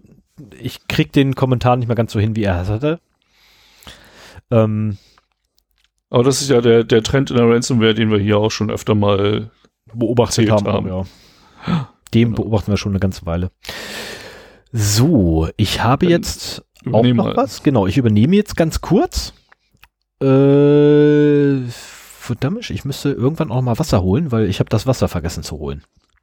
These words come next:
Speaker 1: Also nein, ist verkehrt. Das Wasser ist drüben fertig, es steht halt nur drüben und nicht hier.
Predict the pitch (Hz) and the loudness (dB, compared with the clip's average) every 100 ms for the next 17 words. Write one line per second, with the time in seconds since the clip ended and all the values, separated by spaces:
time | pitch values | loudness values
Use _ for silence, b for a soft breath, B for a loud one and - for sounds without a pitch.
0 | _ - 117 107 117 107 - 120 92 95 | _ -8 -2 0 2 2 0 0 -2 -2
1 | 127 120 113 123 110 135 143 - 120 - | 0 0 -2 -2 0 -2 -2 -6 -6 0
2 | 127 123 117 120 113 135 101 78 90 - | 2 2 0 0 2 0 0 -4 -4 0
3 | 110 78 | 0 0